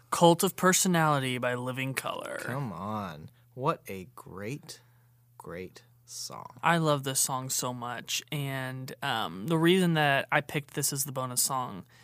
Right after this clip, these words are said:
Speaker 1: is they were really kind of in the, a similar scene to the Red Hot Chili Peppers. You've got this
Speaker 2: Really?
Speaker 1: This would have been categorized as, like, alternative metal.
Speaker 2: That's interesting.
Speaker 1: Which had a really, really short lifespan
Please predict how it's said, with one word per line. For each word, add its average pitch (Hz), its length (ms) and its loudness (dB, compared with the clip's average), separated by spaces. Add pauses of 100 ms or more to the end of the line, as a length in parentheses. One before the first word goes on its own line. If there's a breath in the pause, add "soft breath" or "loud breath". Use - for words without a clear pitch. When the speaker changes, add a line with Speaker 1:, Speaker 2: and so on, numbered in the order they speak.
(360 soft breath)
Speaker 1:
is 160 440 4
they 190 240 6
were 202 500 6
really 254 400 4
kind 196 160 2
of 175 80 2
in 147 120 0
the, 127 340 2 (280 soft breath)
a 156 100 0
similar 165 440 6
scene 143 540 0 (280)
to 160 120 -2
the 147 80 0
Red 147 140 4
Hot 143 140 0
Chili 143 220 -2
Peppers. 143 360 -4
You've 143 180 -4
got 147 260 4
this 139 280 4
Speaker 2:
Really? 92 200 -2 (800 loud breath)
Speaker 1:
This 208 400 6
would 311 160 8
have 220 100 4
been 202 200 8
categorized 165 640 4
as, 143 120 2
like, 139 240 2 (120)
alternative 160 840 2
metal. 151 680 0 (440 loud breath)
Speaker 2:
That's 370 220 -8
interesting. 98 420 -6
Speaker 1:
Which 160 120 0
had 185 160 2
a 160 40 4
really, 240 760 2
really 208 400 4
short 175 640 2
lifespan 139 840 -2